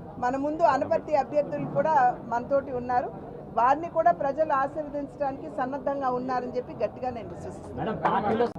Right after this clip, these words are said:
Speaker 1: పైన అగ్రనాయకత్వం నిర్ణయిస్తుంది, అన్ని విషయాలు సమీక్షిస్తుంది. నూట డెబ్బై ఐదు స్థానాలు, ఇరవై ఐదు పార్లమెంట్లకి భారతీయ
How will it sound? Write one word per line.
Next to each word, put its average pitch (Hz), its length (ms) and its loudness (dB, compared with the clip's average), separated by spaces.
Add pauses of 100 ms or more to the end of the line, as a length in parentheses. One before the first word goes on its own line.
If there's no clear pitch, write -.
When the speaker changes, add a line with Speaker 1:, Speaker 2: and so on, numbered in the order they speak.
(600)
Speaker 1:
పైన 320 280 6 (140)
అగ్రనాయకత్వం 339 1000 4
నిర్ణయిస్తుంది, 277 640 0 (1200)
అన్ని 349 260 2
విషయాలు 349 440 2
సమీక్షిస్తుంది. 285 840 -2 (640)
నూట 339 200 8 (160)
డెబ్బై 339 260 8 (100)
ఐదు 320 160 -4
స్థానాలు, 330 580 2 (140)
ఇరవై 330 260 6
ఐదు 302 100 -2
పార్లమెంట్లకి 311 880 -2
భారతీయ 311 440 2